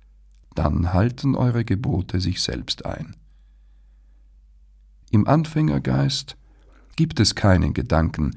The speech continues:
„Ich habe etwas erreicht.“ Alle selbstbezogenen Gedanken grenzen unseren unendlich weiten Geist ein. Wenn wir nicht daran denken, etwas zu erreichen, nicht an uns selbst denken,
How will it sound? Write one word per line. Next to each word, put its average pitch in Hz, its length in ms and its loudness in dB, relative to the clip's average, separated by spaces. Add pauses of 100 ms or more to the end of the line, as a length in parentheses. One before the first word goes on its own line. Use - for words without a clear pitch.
(580)
„Ich - 240 -2
habe 67 340 -2
etwas - 380 -6
erreicht.“ - 800 -8 (920)
Alle 170 300 4
selbstbezogenen 85 960 0
Gedanken 76 600 -2 (240)
grenzen 123 500 2
unseren 113 380 2
unendlich - 640 0
weiten 85 360 0
Geist - 460 -2
ein. - 340 -6 (1120)
Wenn 123 160 6
wir 143 140 6
nicht 175 260 0
daran 143 280 2
denken, 127 400 2
etwas 120 340 -2
zu - 160 0
erreichen, 92 680 0 (580)
nicht 85 220 0
an 78 100 2
uns - 220 -4
selbst 156 400 -2
denken, - 460 -6